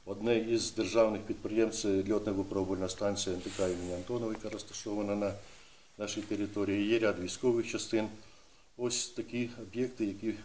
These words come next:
виявляють підвищену небезпеку. Так, на жаль, на сьогоднішній день робота громадськості в забезпеченні громадської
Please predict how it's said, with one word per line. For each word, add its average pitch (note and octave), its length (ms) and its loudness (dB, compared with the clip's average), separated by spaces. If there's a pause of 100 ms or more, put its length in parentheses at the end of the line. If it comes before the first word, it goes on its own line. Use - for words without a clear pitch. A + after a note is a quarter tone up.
(120)
виявляють G2+ 560 0
підвищену G#2 540 -2
небезпеку. G#2+ 600 0
Так, - 160 -6 (560)
на A2+ 120 -4
жаль, D3+ 280 4 (240)
на B2+ 100 -4
сьогоднішній C3+ 480 0
день C3 300 6 (440)
робота A2 600 4 (580)
громадськості A2+ 680 2
в G2+ 60 -4
забезпеченні F#2+ 840 -2 (240)
громадської G2 500 -8